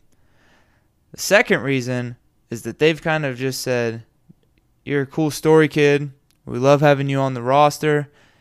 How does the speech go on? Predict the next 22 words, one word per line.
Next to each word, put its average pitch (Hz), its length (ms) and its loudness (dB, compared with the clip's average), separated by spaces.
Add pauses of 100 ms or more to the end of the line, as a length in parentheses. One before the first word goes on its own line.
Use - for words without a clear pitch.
(540)
but 120 120 -4
unfortunately, 143 760 -2
we're 131 120 -6
trying 131 280 -2
to 123 60 -2
find 123 260 -4
a 113 60 -4
better 117 520 -2 (1700)
route 117 520 0 (140)
or 65 180 -8
avenue 110 580 -6
to 107 80 -8
go 104 220 -6
down." 98 340 -14 (1800)
Now, 139 180 -2
do 147 120 2
I 156 120 6
think 185 220 -2
it 175 60 0
would 147 140 -4
be 160 100 -2
stupid 165 680 -2